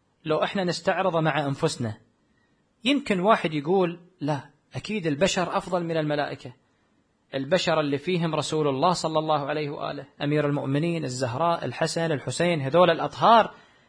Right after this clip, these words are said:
حتمًا أفضل من الملائكة، فإذاً البشر أفضل". هذه من وجهة نظر معينة، لكن ممكن يرد على هذا الكلام، يقول: "زين، بس هم البشر بيهم واحد مثل يزيد،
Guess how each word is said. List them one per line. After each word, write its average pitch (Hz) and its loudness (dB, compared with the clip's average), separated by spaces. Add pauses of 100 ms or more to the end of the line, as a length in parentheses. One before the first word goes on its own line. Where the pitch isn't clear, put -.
حتمًا 220 6
أفضل 247 6
من 247 4
الملائكة، 202 4 (600)
فإذاً 175 -2
البشر 233 2
أفضل". 226 6 (920)
هذه 214 0
من 214 -2
وجهة 214 0
نظر 233 2
معينة، 175 2 (880)
لكن 139 4
ممكن 170 -2
يرد 156 2
على 151 2
هذا 135 -2
الكلام، 120 -4 (140)
يقول: 127 -6
"زين، 135 -2 (640)
بس 143 0
هم 208 2
البشر 175 0
بيهم 160 0
واحد 190 0
مثل 202 -4
يزيد، 208 -2